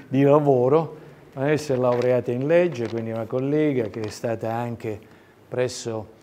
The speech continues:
il mio studio, adesso collabora con una grandissima società che è nel campo del turismo di Ostuni, quindi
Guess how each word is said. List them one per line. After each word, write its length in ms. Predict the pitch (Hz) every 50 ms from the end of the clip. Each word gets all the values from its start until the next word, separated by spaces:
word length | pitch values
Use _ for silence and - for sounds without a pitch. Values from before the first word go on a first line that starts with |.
| _ _ _
il 160 | - 113 110
mio 180 | 120 127 135 139
studio, 640 | 135 - - 196 196 185 170 139 123 120 113 110
adesso 680 | 113 120 127 127 123 - - - 120 117 104 - - - - - - - - _ -
collabora 560 | 120 120 123 131 127 127 123 120 117 120 117
con 200 | 101 - 117 120
una 460 | 120 120 120 120 117 113 110 107 98 - - - - - - - - _ _ _ -
grandissima 840 | - 120 120 123 117 117 117 117 127 127 120 - - 123 110 113 113
società 800 | 107 - 120 104 - 120 110 110 - 123 123 120 113 107 98 85 - - _ _ _ _ _ _ _ _ _
che 500 | _ - 113 117 117 113 110 107 110 113
è 20 | -
nel 240 | 139 123 113 104 -
campo 300 | - 127 120 113 113 113
del 180 | 113 113 110
turismo 540 | 113 - 123 120 131 123 110 - - 110 107
di 100 | 117 143
Ostuni, 560 | 160 156 - - - 208 175 143 110 107 107
quindi 580 | - 131 131 127 117 110 107 107 104 98 -